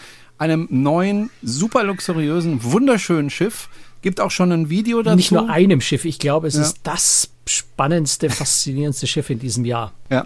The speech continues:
Speaker 1: Und wir fangen mal anders an als gewohnt, denn normalerweise sprechen wir über Kabinen am Anfang, über die Restaurants und so weiter,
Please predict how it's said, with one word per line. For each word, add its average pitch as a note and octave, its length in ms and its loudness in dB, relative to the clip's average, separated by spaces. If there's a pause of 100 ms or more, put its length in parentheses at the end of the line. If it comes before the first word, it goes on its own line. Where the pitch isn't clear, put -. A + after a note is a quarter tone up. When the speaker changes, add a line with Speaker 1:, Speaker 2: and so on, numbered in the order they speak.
(120)
Speaker 1:
Und F3+ 100 2
wir F#3+ 80 4
fangen A#3+ 180 0
mal B3+ 80 4
anders A#3+ 320 -2
an G#3+ 140 -2
als G3 260 -6
gewohnt, E3 400 0
denn D3 120 -2
normalerweise D#3 880 0
sprechen - 300 -14
wir G#2 60 -4
über D#3+ 140 -2
Kabinen E3+ 500 0
am D3+ 120 -4
Anfang, C3 580 -4
über C3+ 120 -6
die C3+ 80 -10
Restaurants C#3 540 -8
und D#3+ 100 -10
so C#3 80 -8
weiter, C3+ 320 -4